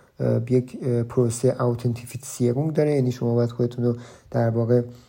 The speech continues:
اه، ش-، اه، با نرم افزار، اه، بدید که اون شناسایی کنه مدارکتون رو. حالا بسته به اینکه هم می‌تونید با پست این کار رو انجام بدید، یعنی، اه، اه، دی ها ال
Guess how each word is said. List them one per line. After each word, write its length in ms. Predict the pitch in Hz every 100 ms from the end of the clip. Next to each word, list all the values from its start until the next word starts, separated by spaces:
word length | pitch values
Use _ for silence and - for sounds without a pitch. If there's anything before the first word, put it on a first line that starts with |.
| _ _
اه، 260 | 131 117 117
ش-، 280 | 113 - 131
اه، 880 | 113 113 113 107 - _ _ 117
با 200 | 113 127
نرم 260 | 120 120 117
افزار، 580 | 117 117 - 131 139 139 - - _ -
اه، 240 | 120 117 113 - 135 120 120 120
بدید 260 | 139 135
که 120 | 131 127
اون 140 | 127
شناسایی 640 | 117 120 110 113 120 139
کنه 260 | 160 156 151
مدارکتون 720 | 123 113 123 139 143 143 143
رو. 60 | 127
حالا 160 | 117 - - - -
بسته 260 | 117 - 120
به 100 | 120
اینکه 280 | 120 120 117 - - _ _ _ _ _ _ _ - _ -
هم 160 | 135
می‌تونید 300 | 139 127 135
با 80 | 120
پست 420 | 113 - 165 -
این 100 | 165
کار 160 | 143 143
رو 100 | 135
انجام 320 | 135 127 131
بدید، 260 | 131 123 120
یعنی، 240 | 117 120 117 - _
اه، 80 | 123
اه، 220 | 117 113 110 - - 117 117
دی 140 | 113 123
ها 100 | 120
ال 140 | 117